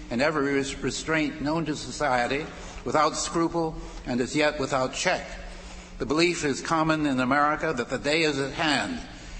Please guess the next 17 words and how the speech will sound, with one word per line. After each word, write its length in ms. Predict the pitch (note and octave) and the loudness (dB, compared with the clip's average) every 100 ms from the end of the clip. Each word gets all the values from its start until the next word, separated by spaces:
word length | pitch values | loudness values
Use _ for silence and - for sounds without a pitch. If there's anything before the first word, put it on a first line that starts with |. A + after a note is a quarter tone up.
| - | -6
when 160 | A#2+ A#2 | -4 0
corporation 720 | D#3 D#3 D3+ C#3+ C#3+ - C3+ | 2 2 2 0 0 0 -2
is 100 | C3+ | -2
far 380 | - D#3 D#3+ D#3+ | 0 2 4 2
greater 400 | D3 D#3+ C3 G#2+ | 2 2 2 2
than 260 | G#2 A2 | 0 0
Erie," 460 | C#3 B2+ B2+ B2+ B2+ - - - - - | 2 4 4 2 0 -6 -12 -12 -14 -10
Henry 240 | A2 A2+ A2+ | -4 0 2
Adams 320 | A2+ G#2 G#2+ | 2 0 -2
said, 320 | C#3 A#2+ G#2+ - - - | 0 0 0 -6 -14 -6
"will 160 | A#2 B2 | -2 2
ultimately 680 | D3+ D3 C3 B2 B2 A#2+ - | 2 4 2 2 0 0 -2
succeed 680 | - B2 - D3+ B2+ G2+ - - - | -6 -4 0 2 2 -2 -8 -12 -4
in 140 | A#2+ | -2
directing 680 | A2+ A#2 B2+ C3 B2 A2 A#2+ | 2 2 2 0 -2 -2 0
government 500 | B2 A#2 G#2 G#2 G2+ - - | 0 0 0 -2 -4 -10 -8
itself." 640 | A#2+ - C#3 G2 - - | -8 -2 0 0 -4 -8